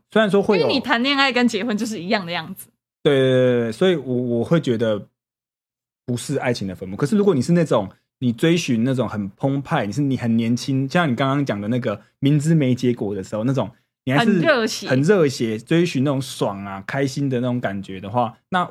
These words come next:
Speaker 1: 婚姻确实算是爱情的坟墓，因为它会流于生活，然后这些东西会渐渐的被你的家庭啊，可能之后有小孩或是之类的东西就会给淹没掉了。
Speaker 2: 哎，我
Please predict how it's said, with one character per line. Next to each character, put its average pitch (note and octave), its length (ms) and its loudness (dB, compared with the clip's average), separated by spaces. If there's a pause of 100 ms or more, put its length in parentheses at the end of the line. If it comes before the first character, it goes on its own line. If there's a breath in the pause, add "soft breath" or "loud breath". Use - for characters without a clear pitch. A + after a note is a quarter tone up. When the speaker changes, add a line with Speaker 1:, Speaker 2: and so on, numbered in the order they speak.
Speaker 1:
婚 E3+ 180 0
姻 E3 160 2
确 E3 200 2
实 B2 180 -4
算 C#3 180 -2
是 D3 80 -8
爱 C#3 140 -2
情 B2+ 160 -6
的 F#2+ 100 -8
坟 F#2 160 -14
墓， G#2+ 140 -8
因 C#3+ 100 -2
为 D3+ 140 2 (360 loud breath)
它 D#3 460 0 (260)
会 F3+ 180 0
流 B2 180 4
于 B2 100 4
生 C3 300 -2
活， A2 220 -6
然 G#2+ 80 -4
后 A#2 80 0
这 C3 80 -2
些 C3 80 2
东 B2+ 180 0
西 A#2+ 200 -6
会 A#2+ 220 -2
渐 B2 160 -2
渐 B2 120 0
的 A2 80 -2
被 A2 340 -6 (340)
你 G2 140 -6
的 G#2 80 -6
家 A#2+ 300 -2
庭 F#2 280 -12
啊， F#2+ 220 -12
可 - 120 -16
能 G#2 120 -8
之 C3 80 -4
后 B2+ 80 4
有 A2+ 100 0
小 F#2 240 -6
孩 F2+ 160 -12
或 B2+ 140 -8
是 A#2+ 140 -8
之 A2 160 -8
类 G#2+ 120 -2
的 G2 80 -6
东 F#2+ 160 -8
西 F#2+ 200 -14
就 A2 140 -4
会 A2 140 -6 (140)
给 F2 120 -14
淹 G2+ 140 -8
没 G2+ 220 -8
掉 F2 180 -12
了。 - 80 -10
Speaker 2:
哎， A#3+ 120 -8
我 D4 80 -4